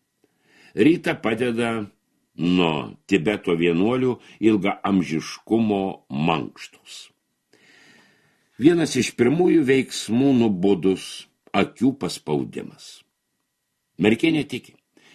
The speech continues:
kad naują dieną mintimis ir darbais patys galime padaryti šviesesnę. Nuotrauka.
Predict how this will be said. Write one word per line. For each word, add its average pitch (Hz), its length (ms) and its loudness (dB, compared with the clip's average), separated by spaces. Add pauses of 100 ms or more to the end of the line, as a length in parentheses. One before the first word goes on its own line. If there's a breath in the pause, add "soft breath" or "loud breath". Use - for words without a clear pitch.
(140)
kad 101 180 2
naują 90 480 2
dieną 131 580 -8 (400)
mintimis 98 720 2
ir 73 180 -4
darbais 80 640 -8 (300 soft breath)
patys 90 440 -4
galime 67 460 -4
padaryti 67 720 -8 (120)
šviesesnę. - 840 -10 (1500)
Nuotrauka. 95 680 0